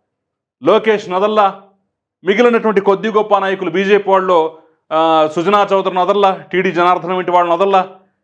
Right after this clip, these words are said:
ఖమ్మంపాటి రామ్మోహన్ రావు, గరికపాటి రామ్మోహన్ రావు, ఈ చాలా చాలా పేర్లు వస్తున్నాయి. ఆఖరికి అటుపక్క చూస్తేనేమో కవిత, ఇటుపక్క చూస్తే షర్మిల ఫోన్లు కూడా ట్యాప్ చేసి విన్నారనేటటువంటి వార్తలు,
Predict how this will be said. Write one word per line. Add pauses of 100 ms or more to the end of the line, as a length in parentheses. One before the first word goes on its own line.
ఖమ్మంపాటి
రామ్మోహన్
రావు,
గరికపాటి
రామ్మోహన్
రావు,
ఈ
చాలా
చాలా
పేర్లు
వస్తున్నాయి. (840)
ఆఖరికి (420)
అటుపక్క (100)
చూస్తేనేమో
కవిత,
ఇటుపక్క
చూస్తే
షర్మిల
ఫోన్లు
కూడా
ట్యాప్
చేసి
విన్నారనేటటువంటి
వార్తలు,